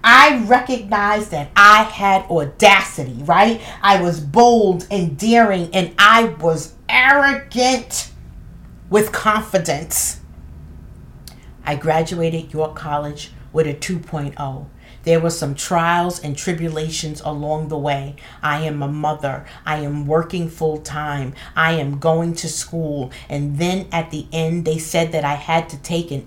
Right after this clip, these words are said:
internship in order to graduate. I don't have any more time. I, I need money to pay my rent. How am I going to do this? But once again, when you have decided the outcome,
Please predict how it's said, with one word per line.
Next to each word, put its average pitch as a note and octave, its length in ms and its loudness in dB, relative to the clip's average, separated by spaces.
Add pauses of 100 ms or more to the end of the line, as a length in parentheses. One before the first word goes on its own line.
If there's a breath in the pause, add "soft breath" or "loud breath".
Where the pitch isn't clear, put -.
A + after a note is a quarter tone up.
internship D#3+ 920 -4
in C#3+ 220 -8
order F3 280 0
to E3+ 160 -8
graduate. D3 680 -6 (320 loud breath)
I A3 220 8
don't G3+ 180 4
have F#3 260 0
any E3+ 200 -4
more D#3 240 -2
time. F#3+ 640 -4 (260 loud breath)
I, A3 340 6
I A3 280 4
need F3 180 -4
money F#3 400 0
to F3+ 160 -8
pay G3 260 -4
my D3+ 200 -2
rent. E3 480 -6 (180 loud breath)
How B3+ 480 6
am G3+ 180 0
I F#3 140 0
going F3 240 -2
to E3 100 -4
do F3+ 220 -6
this? D#3 300 -10
But D3 240 -4
once A#3 400 2
again, F#3 580 0 (240 loud breath)
when E3 320 0
you D#4+ 540 2
have F#3 260 4
decided C#4+ 840 4 (120)
the E3+ 180 -6 (140)
outcome, G#3 800 6